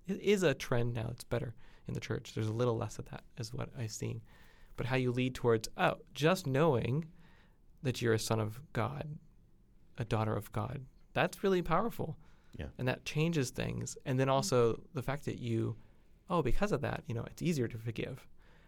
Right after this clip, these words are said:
Speaker 1: Oh, because of that, I can see a world change because he's in charge of all that.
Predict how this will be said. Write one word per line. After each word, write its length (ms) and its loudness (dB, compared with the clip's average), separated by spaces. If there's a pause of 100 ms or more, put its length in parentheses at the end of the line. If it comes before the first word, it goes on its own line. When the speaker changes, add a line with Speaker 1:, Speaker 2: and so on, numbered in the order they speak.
(200)
Speaker 1:
Oh, 140 2
because 340 0
of 100 4
that, 260 0 (840)
I 140 -2
can 440 -2
see 480 -2 (280)
a 80 -2
world 320 10
change 560 -2 (600)
because 340 0
he's 200 -2
in 120 -2
charge 440 -6
of 120 -4
all 220 -4
that. 180 -6